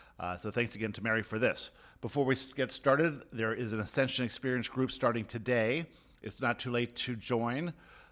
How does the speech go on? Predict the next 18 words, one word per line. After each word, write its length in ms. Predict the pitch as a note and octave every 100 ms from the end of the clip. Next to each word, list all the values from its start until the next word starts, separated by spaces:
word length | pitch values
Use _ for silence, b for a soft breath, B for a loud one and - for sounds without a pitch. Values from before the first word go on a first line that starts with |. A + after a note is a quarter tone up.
| b
Uh, 180 | G2+ G2+
you 120 | G#2+
can 200 | G#2 A2+ G#2
visit 360 | C3+ C3 A#2
the 100 | B2
website 500 | A2+ B2+ - C3 C#3 -
at 140 | G#2
the 80 | A2+
teachings 400 | C3 B2+ A#2 G2+
of 80 | F#2+
joshua 340 | A2 G#2 G#2+
dot 200 | G#2 G#2+
com, 420 | D3+ E3+ E3 D#3 -
click 220 | - A#2+ A2+
on 80 |
the 80 | A2
Ascension 320 | G2 C3 G#2+
Experience, 640 | A#2 - B2 A#2+ A#2 A2